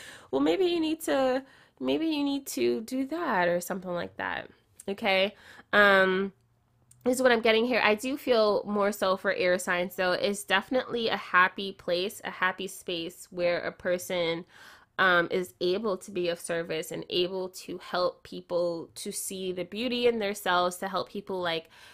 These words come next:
uh, work with them and really shape and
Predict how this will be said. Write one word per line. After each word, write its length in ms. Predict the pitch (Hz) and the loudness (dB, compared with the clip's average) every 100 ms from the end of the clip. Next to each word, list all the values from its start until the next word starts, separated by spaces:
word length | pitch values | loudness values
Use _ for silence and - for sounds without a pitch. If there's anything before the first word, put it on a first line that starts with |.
| - _ _ | -20 _ _
uh, 480 | 180 165 131 135 127 - 190 | 0 2 2 -2 -8 -12 -6
work 420 | 190 220 226 226 | 2 4 2 0
with 220 | 240 233 | -2 0
them 480 | 220 214 208 202 208 | 0 4 4 4 0
and 400 | 185 190 175 175 - | 0 0 0 -4 -4
really 280 | 214 220 214 | -2 -2 -2
shape 600 | - - 190 185 190 - | -6 -4 -2 -2 -4 -8
and 380 | 180 175 - - | -4 -4 -4 -12